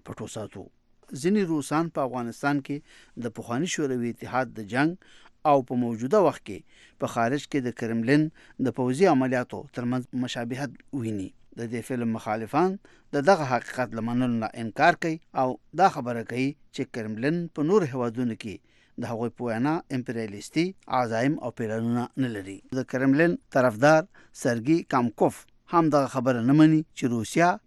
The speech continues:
امپریالیستي عزایم او نقشې لري. روسیا هیڅکله هم یو اشغالګر او متجاوز قدرت نه و. نه له چا سره په نظامي ائتلافونو کې برخه اخلي او نه د خپلې خاورې د توسعې او پراختیا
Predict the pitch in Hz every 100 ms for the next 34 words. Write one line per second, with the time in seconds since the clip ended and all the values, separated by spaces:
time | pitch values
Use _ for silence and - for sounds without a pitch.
0 | 147 - 117 101 95 - 123 - 113 107
1 | 113 117 - - 120 110 - 131 101 87
2 | 95 - - - 170 175 - 247 151 -
3 | - 131 98 127 131 - - - 151 123
4 | 117 104 107 107 123 156 - 113 113 101
5 | 107 117 117 - 101 110 - - - -
6 | 170 160 202 165 180 160 165 156 143 123
7 | 123 147 170 143 117 - 151 147 151 165
8 | 147 139 165 160 - 117 131 123 113 -
9 | 110 - 120 123 123 123 - _ 131 110
10 | 107 - 120 135 110 110 107 - - 120